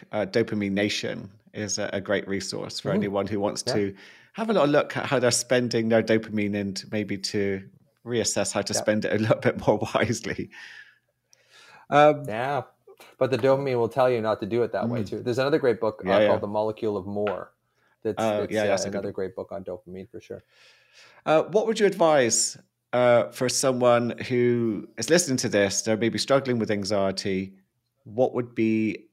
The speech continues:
Speaker 1: the best course of action, the first step that they should take?
Speaker 2: First step is to buy my book. <laughs>
Speaker 1: I'd agree. I, I think it's a, it's a
Speaker 2: First
Speaker 1: great
Speaker 2: step is to,
Speaker 1: resource.
Speaker 2: yeah,
Speaker 1: Yeah.
Speaker 2: first step is to get my book. No, I, I think,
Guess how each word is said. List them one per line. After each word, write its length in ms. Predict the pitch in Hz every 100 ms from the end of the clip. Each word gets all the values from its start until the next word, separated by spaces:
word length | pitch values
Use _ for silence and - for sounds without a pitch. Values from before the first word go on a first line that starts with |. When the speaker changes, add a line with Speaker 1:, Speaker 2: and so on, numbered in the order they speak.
| _
Speaker 1:
the 120 | - 98
best 400 | - 101 - -
course 240 | 107 -
of 80 | 101
action, 300 | 104 - 95
the 60 |
first 200 | 95 104 -
step 240 | 104 -
that 120 | 98
they 100 | 92
should 180 | 92 90
take? 280 | - - _ _ _ _ _ _ _ _ _ _ _ _ _ _ _ _ _ _
Speaker 2:
First 200 | - 170
step 180 | - 143
is 80 | 123
to 60 | 104
buy 140 | 107
my 140 | 107
book. 300 | 95 90 - _ _ _ - -
<laughs> 460 | _ _ _ _ -
Speaker 1:
I'd 160 | 170
agree. 280 | 240 120 156
I, 80 | 208 -
I 100 | 143
think 180 | 175 -
it's 80 | -
a, 40 | 117 -
it's 100 | 139
a 40 | 147
Speaker 2:
First 120 | 160
Speaker 1:
great 120 | 160
Speaker 2:
step 100 | -
is 160 | 110 131
to, 60 | 107
Speaker 1:
resource. 120 | 95
Speaker 2:
yeah, 240 | 139 135
Speaker 1:
Yeah. 100 | 135
Speaker 2:
first 160 | 139 135
step 140 | 139 135
is 60 |
to 60 | 120
get 80 | 113
my 120 | 110
book. 160 | 107 - _ _ _
No, 120 | 180
I, 240 | 196 180 175
I 40 |
think, 220 | 185 247